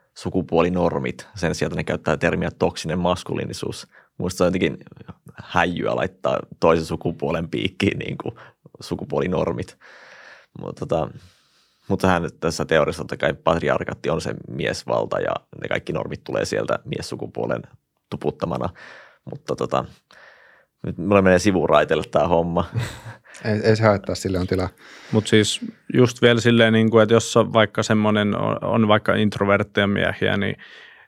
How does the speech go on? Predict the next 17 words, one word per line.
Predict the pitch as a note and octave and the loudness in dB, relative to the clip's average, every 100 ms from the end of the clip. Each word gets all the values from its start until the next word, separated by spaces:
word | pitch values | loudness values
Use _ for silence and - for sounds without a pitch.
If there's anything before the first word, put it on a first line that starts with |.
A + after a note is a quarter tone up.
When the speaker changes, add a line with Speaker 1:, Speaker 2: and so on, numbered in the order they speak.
| _ _ _ - | _ _ _ 0
Speaker 3:
jos | G#2+ G#2 | 0 2
niitä | A2 G2+ | 0 4
ei | G#2+ | 4
lähtökohtaisesti | G#2 G2+ - G2 G2 G#2 G#2 G2 G2 | 4 0 -4 -4 -4 -6 -6 -6 -10
kukaan | - - F#2 G2+ | -10 -2 0 2
la-, | G2+ - | 0 0
lähesty, | A2+ G2+ F2+ - G2+ - | 0 0 -4 -8 -10 -8
niin | G#2 G2 | -4 -4
onhan | G2 G2 | -2 -2
niillä | G2+ G2 | -2 0
varmasti | G2 F#2+ - - | -2 -2 -4 -4
hirveä | G2+ G2+ G2 F#2 F#2 - - | -2 0 0 0 -2 -8 -14
hankaluus | - G#2 G2 F#2 F2 F#2 - | -6 -4 -2 -4 -4 -6 -8
sitten | - - | -10 -12
saada | - G1+ - | -4 -4 -4
sitä | - - G2+ - - _ - - _ _ | -6 -6 -2 -4 -4 _ -20 -20 _ _
niinku | - G2 F#2+ F#2 E2+ | -4 -4 -2 -4 -4